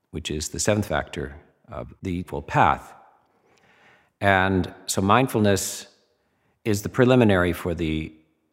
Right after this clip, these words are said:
arising of the seven factors, and it also takes part in each of the following six factors of enlightenment. So all wholesome mental states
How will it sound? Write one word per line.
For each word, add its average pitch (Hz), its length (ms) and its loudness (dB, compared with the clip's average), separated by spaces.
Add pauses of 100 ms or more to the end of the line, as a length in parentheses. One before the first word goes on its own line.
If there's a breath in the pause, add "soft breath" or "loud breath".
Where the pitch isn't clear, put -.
(140)
arising 85 500 0
of 76 120 -8
the 85 80 -12
seven 76 300 -6
factors, 85 500 -4
and 87 140 -4 (100)
it 98 100 4
also 98 560 2 (680)
takes - 320 -2
part 110 480 0 (300)
in 101 240 0
each 117 300 -2
of 85 160 -4
the 85 360 -4
following 85 520 0
six - 500 -10 (300)
factors - 420 -10
of - 80 -10
enlightenment. - 560 -16 (720)
So - 200 -8
all 104 840 0
wholesome 101 440 -2
mental 98 280 -4
states - 560 -6